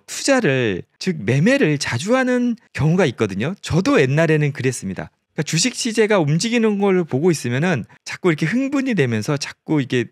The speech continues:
투자를 하고 싶거든요. 그러니까 투자라기보다는 거래를 하고 싶은 거죠. 근데 그거는 정말 투자에서 필패를 하는 것입니다.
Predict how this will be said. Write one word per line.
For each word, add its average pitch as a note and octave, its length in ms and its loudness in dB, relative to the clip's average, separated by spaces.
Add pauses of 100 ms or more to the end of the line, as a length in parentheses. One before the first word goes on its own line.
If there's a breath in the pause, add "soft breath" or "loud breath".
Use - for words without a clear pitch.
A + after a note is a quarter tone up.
(100)
투자를 G#3+ 320 0
하고 A3 180 -2
싶거든요. C3 520 -4 (100)
그러니까 C#3+ 100 -4
투자라기보다는 F3 960 -2
거래를 G3 400 2
하고 C#3 180 -2
싶은 - 220 -10
거죠. F#2+ 280 -6 (220 soft breath)
근데 D#3 220 0
그거는 C#3 600 -2
정말 C3 400 -2
투자에서 D#3+ 720 -2 (200 soft breath)
필패를 B3+ 520 0
하는 F3 460 0 (140)
것입니다. A2+ 680 -4